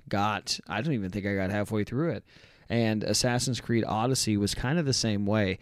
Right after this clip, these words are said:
I didn't actually finish Assassin's Creed Odyssey either, and I think I got comparatively, like, compared to how far I got in Origins, I didn't get near as far in Odyssey, though I did appreciate Odyssey's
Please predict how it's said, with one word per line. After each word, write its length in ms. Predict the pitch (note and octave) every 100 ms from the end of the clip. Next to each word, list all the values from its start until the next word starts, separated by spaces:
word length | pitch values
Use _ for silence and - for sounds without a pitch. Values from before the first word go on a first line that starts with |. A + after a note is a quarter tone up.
| - - -
I 140 | A2+
didn't 300 | A#2+ C#3 D#3+
actually 480 | B2+ B2+ - A#2 F#2+
finish 440 | - C3+ B2+ A2
Assassin's 460 | G2+ - G2+ G2+ F#2+
Creed 180 | A2 G2
Odyssey 400 | F#2 F#2+ - G2+ -
either, 400 | G#2 A2 A#2 B2+
and 180 | G#2
I 80 | F#2+
think 220 | F#2+ B2+
I 80 | B2
got 540 | A2 G2+ G2 - - - _ _ -
comparatively, 800 | - A2+ B2 A2+ A#2 A#2 B2 B2
like, 200 | A2 G2+
compared 360 | G#2 A2 A#2 G#2+
to 60 |
how 160 | G#2+ G#2
far 260 | G#2+ G2+
I 100 | G2+
got 240 | G2+ G2 G2
in 100 | F#2
Origins, 600 | F#2+ F#2 G2 A#2+ D#3 - - - -
I 120 | -
didn't 280 | G#2+ A2 G#2+
get 360 | G#2 G#2 F#2+ - - - - _
near 340 | G#2+ A2 A2+ G#2+
as 140 | G2+
far 460 | - A2 G2+ F#2+ F2
in 180 | G2 - -
Odyssey, 640 | G#2 G#2 F2+ F#2 - F2 F#2
though 320 | A#2 A2+ A2 - _ -
I 140 | A#2+ A#2+
did 240 | B2 C#3+
appreciate 1120 | - - G3 G#3+ - B2+ A2 G#2 G2+ - - -
Odyssey's 840 | A#2+ A#2 B2 A2+ A#2 G#2+ G2 G2